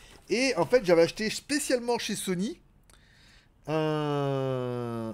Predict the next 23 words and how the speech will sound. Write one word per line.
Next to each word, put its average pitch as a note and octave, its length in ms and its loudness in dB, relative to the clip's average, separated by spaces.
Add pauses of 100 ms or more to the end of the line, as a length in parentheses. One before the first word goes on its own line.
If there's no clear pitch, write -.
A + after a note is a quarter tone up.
un D3 120 2
micro, G3+ 540 0 (320)
tu - 20 -20
vois, F#3 100 2
qui - 120 -8
se - 100 -6
fixe C#3+ 180 -4
directement G#3+ 360 2
sur G3 160 0
la F#3 80 4
caméra, E3+ 520 0 (600)
avec - 160 0
la D3+ 100 6
prise E3+ 240 -6
dessus, C#3+ 360 -6 (380)
puisque A3+ 260 -2
la B3 180 6
caméra, G#3 500 2
elle A3+ 80 2
est G#3 100 0
Dolby A#3 960 -2
Spoons, A3+ 440 -4
là. D3+ 160 0